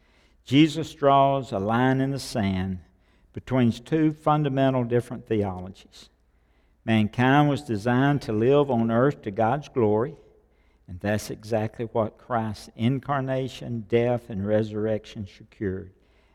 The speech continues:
a renewed humanity upon a renewed earth. The prominent belief,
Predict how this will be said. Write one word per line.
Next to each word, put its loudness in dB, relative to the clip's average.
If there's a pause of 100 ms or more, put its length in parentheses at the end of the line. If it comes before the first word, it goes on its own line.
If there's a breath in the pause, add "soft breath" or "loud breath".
(160)
a 2
renewed 2
humanity -4 (320 soft breath)
upon -2
a -2
renewed -2 (120)
earth. -12 (3000)
The -2
prominent 0
belief, 4